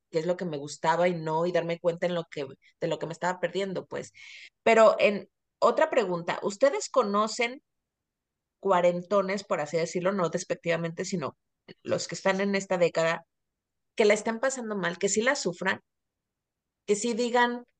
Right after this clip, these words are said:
"Güey, no, o sea, llegar a los cuarenta es horrible,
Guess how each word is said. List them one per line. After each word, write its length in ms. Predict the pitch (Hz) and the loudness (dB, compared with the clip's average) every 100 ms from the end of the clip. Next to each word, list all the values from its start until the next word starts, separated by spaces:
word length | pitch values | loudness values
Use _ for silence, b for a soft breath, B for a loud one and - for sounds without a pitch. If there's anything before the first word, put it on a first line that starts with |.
| _ _ _ _ _ _ _ _ _ _ _ _ _ _ _ _ _ _ - | _ _ _ _ _ _ _ _ _ _ _ _ _ _ _ _ _ _ -14
"Güey, 320 | 165 196 202 | 2 4 6
no, 440 | 202 196 190 190 - | 4 0 2 0 0
o 80 | |
sea, 140 | 180 190 | -2 -2
llegar 260 | 185 185 196 | -2 -2 -2
a 20 | |
los 140 | 214 220 | -2 -4
cuarenta 280 | 196 190 | -6 -6
es 100 | 190 196 | -4 -4
horrible, 540 | 180 175 185 208 | -2 -4 -4 -6